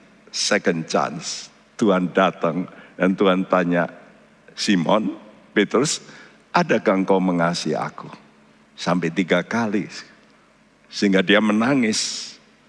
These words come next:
Dan tiap kali Tuhan kata apa? "Gembalakanlah domba-dombaku."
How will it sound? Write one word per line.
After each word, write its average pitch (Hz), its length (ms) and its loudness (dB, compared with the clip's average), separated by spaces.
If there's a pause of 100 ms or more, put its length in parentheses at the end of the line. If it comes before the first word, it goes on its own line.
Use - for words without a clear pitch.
(280)
Dan 101 160 0
tiap 123 280 4
kali 143 280 6
Tuhan 135 320 6
kata 113 320 4
apa? 101 160 2 (560)
"Gembalakanlah 90 1200 2 (920)
domba-dombaku." 82 1600 -2